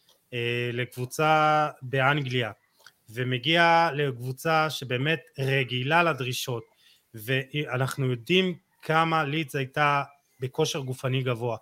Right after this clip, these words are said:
ואני חושב שאם הוא יתקן את הטעויות של, אה, ביאלסה, של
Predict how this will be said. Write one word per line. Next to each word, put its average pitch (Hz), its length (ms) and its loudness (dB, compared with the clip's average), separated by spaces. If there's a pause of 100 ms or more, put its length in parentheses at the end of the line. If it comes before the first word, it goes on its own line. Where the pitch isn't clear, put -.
(400)
ואני 131 180 4
חושב 143 300 0
שאם 175 460 -2
הוא 196 120 4
יתקן 170 500 2
את 170 140 -6
הטעויות 139 460 -2
של, 120 260 -4 (140)
אה, 113 400 -6 (100)
ביאלסה, 143 440 2 (380)
של 123 360 2